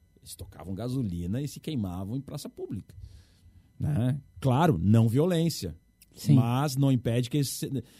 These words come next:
Speaker 1: isso não quer dizer que tu não vai ter uma ação, né?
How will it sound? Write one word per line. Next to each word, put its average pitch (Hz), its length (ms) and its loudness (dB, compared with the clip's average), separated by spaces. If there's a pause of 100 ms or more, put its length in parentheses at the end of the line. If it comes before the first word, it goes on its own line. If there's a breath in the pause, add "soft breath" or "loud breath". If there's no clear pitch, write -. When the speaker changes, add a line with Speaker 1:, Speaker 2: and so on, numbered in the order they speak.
(120)
Speaker 1:
isso - 160 -2
não 120 120 4
quer 127 200 0
dizer 110 320 2
que - 60 -12
tu - 100 -2
não 143 160 4
vai 135 180 0
ter 123 200 2
uma 135 180 0
ação, 151 460 2 (100)
né? 92 320 -4